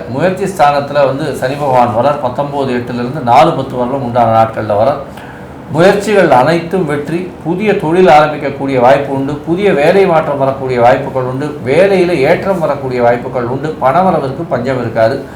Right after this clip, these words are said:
கவலைப்பட தேவையில்லை. உங்களுடைய ராசிக்கு ரெண்டாம் இடத்துல, அதாவது நவாம்சத்துல ரெண்டாம் இடத்துல வரார் சனி பகவான். அதாவது சதயம் ஒண்ணாம் பாதத்துல வரார்.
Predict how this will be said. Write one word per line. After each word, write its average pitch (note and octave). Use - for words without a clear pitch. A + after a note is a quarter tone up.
கவலைப்பட B2
தேவையில்லை. A#2
உங்களுடைய D3+
ராசிக்கு F#3
ரெண்டாம் F3+
இடத்துல, C#3+
அதாவது D#3+
நவாம்சத்துல F3
ரெண்டாம் D#3+
இடத்துல B2+
வரார் C#3
சனி C3+
பகவான். C3+
அதாவது C#3+
சதயம் E3+
ஒண்ணாம் E3+
பாதத்துல C#3
வரார். C3+